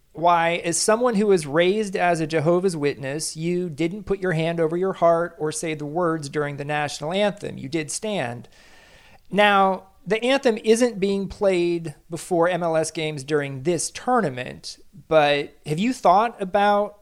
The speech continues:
what you might do during the anthem once games start up again in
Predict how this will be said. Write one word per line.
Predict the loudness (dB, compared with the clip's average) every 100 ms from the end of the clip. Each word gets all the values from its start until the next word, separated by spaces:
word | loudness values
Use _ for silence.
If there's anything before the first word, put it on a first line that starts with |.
| _
what | -4 -4 -2
you | -4
might | 2 0 0 -6
do | -2 0 0
during | 0 -2 0
the | -2 -2
anthem | -2 -4 -4 -4
once | -4 -4 -4 -6
games | -6 -6 -6
start | 0 2 4
up | 2 0
again | 0 -2 -2 -6 -8
in | -6 -6 -6 -8 -12